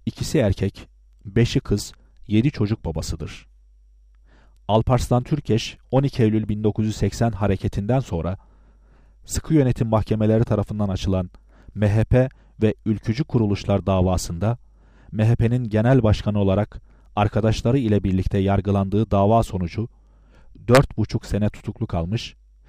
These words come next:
ve tutukluluğu dokuz Nisan bin dokuz yüz seksen beşte tahliye olarak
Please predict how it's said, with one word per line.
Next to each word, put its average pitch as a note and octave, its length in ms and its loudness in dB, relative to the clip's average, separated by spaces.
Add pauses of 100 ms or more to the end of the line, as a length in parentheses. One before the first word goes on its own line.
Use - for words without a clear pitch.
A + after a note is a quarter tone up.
(260)
ve A2 180 4
tutukluluğu A2+ 720 0 (420)
dokuz C3 340 2
Nisan G2+ 420 -2
bin G#2+ 140 -4
dokuz G#2+ 260 -2
yüz G#2+ 100 -6
seksen G#2 380 -2
beşte G#2+ 260 0
tahliye A2 420 0
olarak G2+ 420 -2